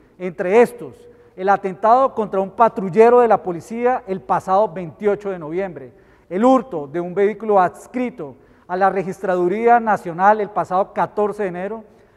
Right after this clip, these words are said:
y un doble homicidio perpetrado en zona rural de Saravena el pasado quince de abril. Los capturados están relacionados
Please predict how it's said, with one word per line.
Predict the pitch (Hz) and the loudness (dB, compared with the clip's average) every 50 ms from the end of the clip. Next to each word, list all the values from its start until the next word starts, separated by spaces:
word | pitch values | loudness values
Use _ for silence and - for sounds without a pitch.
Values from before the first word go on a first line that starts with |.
| _ - | _ -10
y | 190 226 | -6 -6
un | 226 226 202 | -6 -2 6
doble | 233 285 269 269 277 277 | 8 8 8 8 6 4
homicidio | 262 240 214 - - 247 254 233 202 165 143 117 113 _ _ _ _ _ _ _ - | 0 0 -2 -6 -6 -4 -4 -4 -6 -8 -10 -12 -16 _ _ _ _ _ _ _ -2
perpetrado | - 208 196 180 - 190 170 - - 170 190 202 214 220 220 220 180 | 0 0 0 0 -4 -8 -8 -4 -2 0 2 4 4 4 2 0 -2
en | 175 175 147 | -8 -14 -10
zona | - 196 196 190 196 202 | -4 -4 -4 -2 -2 -4
rural | 185 175 160 165 170 165 | -4 -4 -4 -4 -4 -4
de | 190 175 | -6 -6
Saravena | - 190 165 151 151 160 175 180 185 190 190 175 | -4 -4 -4 -4 -4 -6 -6 -6 -6 -6 -8 -8
el | 160 | -12
pasado | - - 151 135 - 160 156 165 165 165 | -12 -10 -12 -10 -8 -6 -6 -6 -6 -8
quince | - 190 185 180 147 - 180 | -12 -14 -14 -12 -12 -10 -12
de | 175 170 160 | -10 -10 -10
abril. | 139 135 139 139 135 117 98 _ _ _ _ _ _ _ _ _ _ _ _ _ _ _ _ _ _ _ _ _ _ _ _ _ _ _ _ _ _ _ _ _ - | -10 -12 -12 -14 -16 -18 -18 _ _ _ _ _ _ _ _ _ _ _ _ _ _ _ _ _ _ _ _ _ _ _ _ _ _ _ _ _ _ _ _ _ -2
Los | 190 214 214 208 | 2 2 2 2
capturados | 214 - 202 - - - 180 175 202 233 247 254 247 226 | 4 2 2 2 2 -2 0 4 6 6 6 4 4 0
están | 196 - - - 220 220 220 | -4 -4 2 2 2 2 2
relacionados | 233 240 233 - - 180 175 208 208 190 160 139 - - | 2 0 0 -2 -2 -4 -4 -2 -2 -2 -2 -4 -10 -18